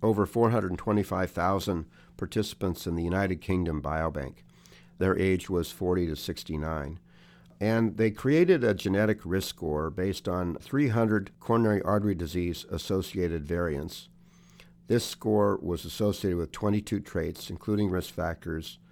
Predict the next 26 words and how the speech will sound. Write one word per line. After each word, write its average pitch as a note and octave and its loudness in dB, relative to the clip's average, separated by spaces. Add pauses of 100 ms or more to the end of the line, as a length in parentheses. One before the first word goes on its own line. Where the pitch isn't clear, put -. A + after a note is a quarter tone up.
(280)
diseases F2+ -2
secondary F2+ 0
to D#2+ -6
coronary E2 -2
disease, D2+ -8
as D#2 -8
well F2+ 0
as E2 -4
comorbid E2+ -2
and D#2+ -6
non-cardiovascular D#2 -6
conditions. D#2+ -8 (1040)
Of A2+ 0
the A2+ 4
total D3+ 10
number A#2 8 (160)
of F#2 0
participants, F#2+ -6
about B2+ 2
five G#2+ 4
percent F2+ -2
of D#2+ -4
them C#2 -6
had D#2 -6
coronary D#2+ -4
disease. C2 -14